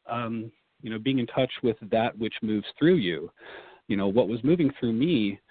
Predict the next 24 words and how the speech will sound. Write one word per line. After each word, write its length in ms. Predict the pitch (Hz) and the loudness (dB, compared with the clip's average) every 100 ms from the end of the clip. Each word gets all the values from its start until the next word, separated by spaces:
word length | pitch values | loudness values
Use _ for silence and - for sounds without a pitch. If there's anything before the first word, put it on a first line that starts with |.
| - - _ - | -20 -20 _ -4
was 400 | 113 117 110 110 - - - - | 2 4 4 0 -6 -18 -12 -4
a 140 | 113 | -2
genuine 480 | 107 117 139 123 110 - | 0 2 2 2 -2 0
feeling 300 | 185 127 110 | 2 2 0
that 140 | 110 | -2
love 240 | 104 104 | -4 -4
is 140 | 113 135 | -2 -2
abundant 480 | 131 147 160 170 170 | 0 2 2 0 -2
and 160 | 107 | -4
that, 180 | 101 95 - - - - _ _ | -4 -8 -12 -20 -20 -20 _ _
um, 340 | 107 101 98 - - 107 _ | -4 -4 -6 -10 -14 -18 _
humans 460 | - - 117 117 120 | -8 0 2 2 0
are 200 | 101 98 - - - - - _ _ | -2 -4 -8 -10 -10 -12 -20 _ _
basically 380 | 104 - - 113 | -4 -2 -2 0
put 200 | - 113 | 2 2
here 160 | 127 | 2
to 80 | 117 | 0
connect 300 | - 110 147 | -2 -2 0
with 100 | 117 - | -2 -2
one 140 | 107 | -2
another, 340 | 98 104 127 | -2 0 2
and 180 | 123 107 | 2 2
that 160 | 104 101 - _ - | 0 -2 -8 _ -2
such 180 | 127 - | 0 0